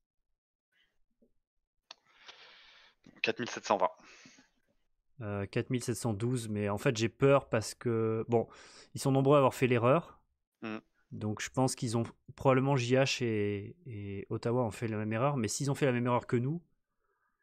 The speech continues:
Speaker 2: en fait, euh, je suis pas persuadé qu'en termes de points, on arrive à faire des vrais diffs.
Speaker 1: Ouais.
Speaker 2: Je sais pas, on va voir. Mais oui, c'était,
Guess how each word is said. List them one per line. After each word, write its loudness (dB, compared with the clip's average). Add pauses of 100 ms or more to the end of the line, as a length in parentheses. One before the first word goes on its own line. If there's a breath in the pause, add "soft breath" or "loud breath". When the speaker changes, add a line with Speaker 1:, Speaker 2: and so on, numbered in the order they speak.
(280)
Speaker 2:
en -14
fait, -6
euh, 0
je -6
suis -8
pas 0
persuadé -2
qu'en -4
termes -2
de 0
points, -2
on -2
arrive -2
à -4
faire -4
des -4
vrais -6
diffs. -12 (240)
Speaker 1:
Ouais. 2 (2750)
Speaker 2:
Je -10
sais -8
pas, -12 (100)
on -8
va -2
voir. -6 (320)
Mais 0
oui, -2
c'était, -4